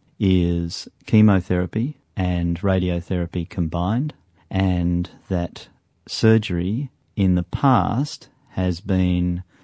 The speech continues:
a drastic measure only taken if necessary, because to get to the back of your throat, the surgeon needs to cut through your jaw, split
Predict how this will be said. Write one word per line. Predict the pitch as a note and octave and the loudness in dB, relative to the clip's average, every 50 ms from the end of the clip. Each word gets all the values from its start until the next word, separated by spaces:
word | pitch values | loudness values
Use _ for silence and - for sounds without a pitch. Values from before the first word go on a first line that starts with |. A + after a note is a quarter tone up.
| _ _ - | _ _ -8
a | E2 | -2
drastic | D#2+ G2+ G#2+ A2+ A2+ - - G2+ - | 0 2 2 2 0 -2 -4 -4 -2
measure | - G2 F#2 F#2 F2 E2 F#2+ F2+ F2+ - | 0 0 0 0 0 0 -2 -4 -4 -2
only | - F#2+ F#2+ F#2 F2+ F2+ E2+ | -2 0 0 0 0 0 -2
taken | - - F#2+ F#2 F2+ - - F2 F2 E2+ - | -4 -2 -2 -2 -2 -2 -4 -4 -4 -6 -6
if | - F#2+ F#2 E2+ D#2+ - - - - _ _ _ - - - | -4 -4 -4 -4 -6 -8 -14 -20 -20 _ _ _ -10 0 4
necessary, | G#2+ G#2+ G2 - G#2+ F2+ - G2 F2+ E2+ F2 F#2+ F#2+ | 4 4 4 4 0 0 0 -2 -2 -2 -2 -4 -4
because | F#2+ G#2 F#2+ - - G#2 F#2+ F#2 F2+ F2+ F2 E2+ - - _ _ | -4 -4 -4 -2 0 2 2 2 2 0 -2 -4 -8 -14 _ _
to | - - | -4 -4
get | F#2+ E2+ - A2+ A2+ - - - | -2 2 2 2 2 0 -2 -2
to | - G#2 | -2 -2
the | E2 F2+ | 0 -2
back | E2 E2 F#2+ F#2+ F#2+ - - | -2 0 0 0 -2 -2 -4
of | F#2+ E2 F2 F2+ | -6 -4 -4 -4
your | F2+ F2 | -4 -6
throat, | - - - A#2 A#2 G#2+ E2+ E2+ - - - - _ _ _ _ _ _ _ _ _ - | -6 -2 0 2 4 4 2 0 -4 -8 -12 -20 _ _ _ _ _ _ _ _ _ -6
the | F#2 F2+ | -6 -6
surgeon | F2 - - G2+ F#2+ F#2+ E2 - - F2+ F#2 F2+ - G2 | -4 0 2 2 4 2 2 0 -2 -2 -2 -2 -2 -2
needs | F#2+ F#2 F2+ F2+ E2 - - | 0 0 0 -2 -4 -6 -10
to | - - | -12 -12
cut | - - - - G2+ F#2 - - | -12 -8 -4 -2 -2 -2 -4 -10
through | - - - - F#2+ F#2+ F#2 F2+ F2+ F2+ F2 E2+ F2 F2+ - | -20 -12 -6 -2 0 2 2 2 2 0 -2 -2 -6 -6 -6
your | F#2+ F#2 F2 E2+ | -4 -4 -2 -4
jaw, | E2 - - G2+ F#2+ F2 E2+ F2 F2+ - A#2+ - _ _ _ _ _ _ _ _ _ _ _ _ _ | -4 -2 0 0 0 0 -2 -4 -8 -10 -10 -14 _ _ _ _ _ _ _ _ _ _ _ _ _
split | - - - - - - G#2 G2+ G2+ F#2 | -18 -16 -16 -16 -4 0 2 2 2 2